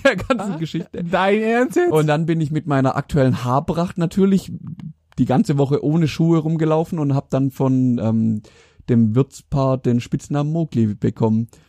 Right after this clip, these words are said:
Speaker 1: Weil er einfach, ich bin einfach die ganze Zeit barfuß rumgelaufen bei dem <laughs> auf dem Hof. Und seitdem, äh, bin ich der Mowgli.
Speaker 2: Warum hast du denn nicht einfach, du warst doch in Tschechien, da kosten Schuhe doch vierzig Cent.
Speaker 1: Ja, aber f-, für was?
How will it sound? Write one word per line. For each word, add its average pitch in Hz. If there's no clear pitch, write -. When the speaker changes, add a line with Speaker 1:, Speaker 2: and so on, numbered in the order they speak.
Speaker 1:
Weil 117
er 113
einfach, 135
ich 131
bin 143
einfach 151
die 139
ganze 151
Zeit 151
barfuß 165
rumgelaufen 127
bei 127
dem 127
<laughs> -
auf 233
dem 165
Hof. 147
Und 139
seitdem, 139
äh, 131
bin 139
ich 139
der 147
Mowgli. 117
Speaker 2:
Warum 151
hast 160
du 160
denn 147
nicht 143
einfach, 139
du 139
warst 147
doch 151
in 135
Tschechien, 143
da 127
kosten 147
Schuhe 175
doch 139
vierzig -
Cent. 160
Speaker 1:
Ja, 123
aber 131
f-, 117
für -
was? 117